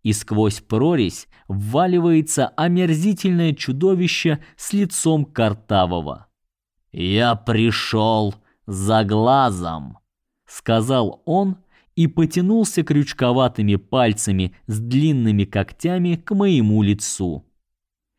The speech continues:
Я проснулся от крика. Сердце бешено колотилось в груди. Ощущение дикого ужаса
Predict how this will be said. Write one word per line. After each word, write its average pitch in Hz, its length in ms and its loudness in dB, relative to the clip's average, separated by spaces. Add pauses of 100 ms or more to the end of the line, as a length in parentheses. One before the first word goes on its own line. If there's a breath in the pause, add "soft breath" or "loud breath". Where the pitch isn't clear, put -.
(140)
Я 123 300 0
проснулся 113 800 -2
от 107 280 -4
крика. 131 560 -2 (520)
Сердце 156 760 -2 (200 soft breath)
бешено 175 600 0
колотилось 104 720 0
в 95 80 -4
груди. 98 560 0 (200)
Ощущение 175 920 0
дикого 151 680 -2
ужаса 139 680 -2